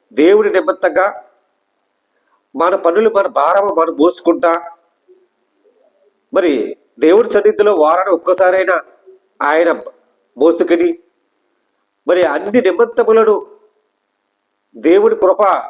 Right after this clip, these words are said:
దేవుడు మాకు దయచేశాడు, మంచి బిజినెస్, మంచి బ-, జాబ్ ఇచ్చారు అని దేవుడిని స్తుతించాలి. ప్రియమిత్రులారా, కొంతమంది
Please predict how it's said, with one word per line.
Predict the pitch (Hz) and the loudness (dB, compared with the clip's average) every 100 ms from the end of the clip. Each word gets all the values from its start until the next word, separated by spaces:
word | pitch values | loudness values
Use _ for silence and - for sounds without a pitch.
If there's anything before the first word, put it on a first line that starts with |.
| - _ _ _ 151 | -16 _ _ _ 0
దేవుడు | 170 208 214 | 4 4 2
మాకు | 196 185 | -2 0
దయచేశాడు, | 156 170 170 165 170 165 147 - _ _ _ _ _ _ _ _ _ | 2 2 2 2 2 0 -2 -8 _ _ _ _ _ _ _ _ _
మంచి | 170 185 190 | -4 0 0
బిజినెస్, | 320 330 277 202 208 | 0 0 0 0 0
మంచి | 190 175 190 | -2 0 0
బ-, | 139 143 135 | 2 0 2
జాబ్ | 143 175 | 0 0
ఇచ్చారు | - 175 175 | -2 0 2
అని | 175 151 139 139 _ _ _ _ | 2 0 -2 -6 _ _ _ _
దేవుడిని | 107 107 151 196 208 - | -8 0 4 4 2 0
స్తుతించాలి. | 165 165 - 143 113 92 - _ _ _ _ _ _ _ _ _ _ _ _ _ _ _ _ _ _ _ _ | 0 0 0 -2 -4 -6 -16 _ _ _ _ _ _ _ _ _ _ _ _ _ _ _ _ _ _ _ _
ప్రియమిత్రులారా, | 160 160 170 160 165 117 90 - _ _ _ _ _ _ _ - | -2 0 0 0 0 -2 -8 -16 _ _ _ _ _ _ _ -4
కొంతమంది | 156 180 190 160 127 101 | -2 0 2 2 0 -4